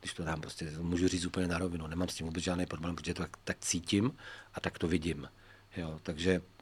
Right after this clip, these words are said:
chci, aby to prostě ode mě ty hráči slyšeli, že jo. Ale teď jsem něco řekl jakoby dopředu, myslím, že první by to měli slyšet ode mě, tak už víc neřeknu.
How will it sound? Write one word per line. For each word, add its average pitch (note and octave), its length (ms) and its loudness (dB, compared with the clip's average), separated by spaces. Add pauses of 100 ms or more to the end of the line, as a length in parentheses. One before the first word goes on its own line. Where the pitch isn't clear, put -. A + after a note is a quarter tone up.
chci, - 200 4
aby G2+ 120 6
to G#2+ 80 0
prostě G#2+ 260 4
ode G2 140 6
mě G2 120 6
ty F#2 100 0
hráči F2 280 0
slyšeli, F2 440 -4
že D2+ 80 -8
jo. D2+ 60 -4
Ale F2+ 180 0
teď F#2+ 140 -4
jsem A2 160 8
něco G#2+ 240 10
řekl G#2 220 10
jakoby A2 300 10
dopředu, G2 360 6
myslím, G2 260 4
že F#2+ 100 4
první F#2 260 4
by F#2+ 120 4
to G2+ 80 2
měli F#2+ 160 6
slyšet F#2+ 280 2
ode F2 140 0
mě, F2 200 -2 (460)
tak - 140 -6
už G2+ 140 2
víc G2 200 4
neřeknu. G2 460 4